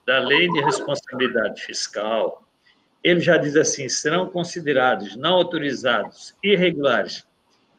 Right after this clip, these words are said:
e lesivos ao patrimônio", já diz que é lesivo o ato, que aumentar a despesa e não faça a sua previsão de como isso vai impactar.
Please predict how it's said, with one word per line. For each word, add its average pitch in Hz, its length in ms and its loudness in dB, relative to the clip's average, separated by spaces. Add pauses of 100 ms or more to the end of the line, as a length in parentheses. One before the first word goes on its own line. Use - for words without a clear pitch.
(100)
e 185 140 2
lesivos 202 1080 2
ao 208 140 2
patrimônio", 165 720 0
já 190 220 4
diz 196 300 -4
que 190 120 0
é 190 80 6
lesivo 190 720 0
o 139 80 4
ato, 143 540 0 (680)
que 196 120 2
aumentar 208 560 2
a 208 100 4
despesa 127 760 -2 (240)
e 208 100 -2
não 226 200 -4
faça 196 420 0
a - 20 -2
sua 196 300 -4
previsão 180 880 0
de 151 320 -10
como 196 380 -2
isso 185 260 -2
vai 180 140 4
impactar. 165 760 -2